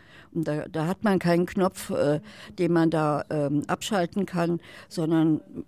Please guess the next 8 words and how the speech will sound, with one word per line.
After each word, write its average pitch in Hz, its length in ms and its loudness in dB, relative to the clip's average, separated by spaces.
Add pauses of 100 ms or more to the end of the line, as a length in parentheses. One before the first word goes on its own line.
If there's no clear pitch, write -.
man, 160 280 -2
man 156 240 2
muss 175 280 -2
durch 165 260 -4
dieses 170 400 -4
Tal 165 400 -2 (400)
durch. 131 500 -4 (580)
Und 170 280 -4